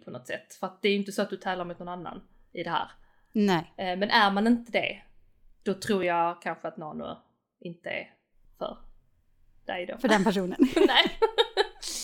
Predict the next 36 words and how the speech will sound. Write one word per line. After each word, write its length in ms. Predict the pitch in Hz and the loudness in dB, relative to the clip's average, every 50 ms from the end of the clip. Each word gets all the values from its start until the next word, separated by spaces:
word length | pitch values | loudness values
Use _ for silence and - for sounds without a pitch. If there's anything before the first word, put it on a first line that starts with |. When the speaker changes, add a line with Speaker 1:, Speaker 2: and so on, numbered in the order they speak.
| - - - - - - 494 440 415 403 370 349 320 294 | -6 -6 -4 -4 -4 -4 -6 -6 -6 -6 -6 -6 -6 0
Speaker 2:
Nej, 320 | - 262 226 226 226 240 - | 4 4 6 6 4 2 0
och 80 | 233 226 | 0 0
jag 160 | 220 226 226 | 0 0 0
tror 380 | - - 220 214 214 202 208 196 | -2 -2 -2 -2 0 -2 -2 -2
att, 440 | - 202 196 196 - - - - - - _ _ _ _ - | -2 -2 -4 -4 -6 -12 -18 -18 -20 -20 _ _ _ _ -6
som 240 | - - 202 208 | -2 2 2 2
du 120 | 180 202 190 | 2 0 -4
sa, 220 | - - 240 220 | -2 0 0 2
det 100 | 185 196 | 2 0
är 40 | 185 | -2
väldigt 200 | 208 190 180 185 | -2 -2 -2 -2
viktigt 280 | 214 - - 165 160 180 | -4 -4 -6 -8 -8 -8
att 60 | - | -8
säga 360 | - - 214 190 170 180 196 | -4 -4 -2 -2 -2 -2 -4
att 80 | 196 - | -4 -4
det 80 | 196 | -4
blir 140 | 175 190 190 | -4 -2 -4
ju 140 | 180 190 196 | -4 -4 -4
som 120 | - 196 196 | -4 -4 -4
en 40 | 190 | -2
tävling 300 | 214 190 165 165 175 180 | -2 -2 -2 -2 -2 -2
mot 200 | 180 180 - - | -2 -4 -4 -4
en 140 | 165 175 170 | -4 -6 -4
själv. 400 | - - 214 180 - - - - - - _ - - - | -2 0 0 0 0 -4 -12 -14 -16 -20 _ -20 -20 -12
Det, 220 | - 190 190 190 180 | -4 -4 -2 -2 -2
det 100 | 175 190 | -2 -2
är 40 | 190 | -2
ju 60 | 196 | -2
inte 160 | 196 180 202 | -2 -4 -6
så 220 | - - 185 175 | -6 -4 -4 -2
att 140 | 175 175 - | -4 -4 -4
bara 260 | 185 196 196 175 175 | -2 0 0 0 0
för 100 | - 190 | -2 -4
att 80 | 180 - | -6 -4
det 60 | 190 185 | -4 -4
är 180 | 180 180 175 | -2 -4 -6